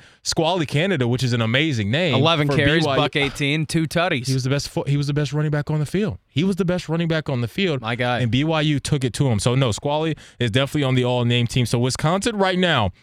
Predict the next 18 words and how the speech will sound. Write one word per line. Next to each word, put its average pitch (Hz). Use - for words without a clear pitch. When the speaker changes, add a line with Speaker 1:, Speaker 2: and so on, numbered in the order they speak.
Speaker 1:
they've 175
got 175
problems. 117
And 120
I 143
feel 160
really 147
good 131
about 127
what 123
Iowa's 127
gonna 127
be 123
able 110
to 104
do 143
because, 123
look, 131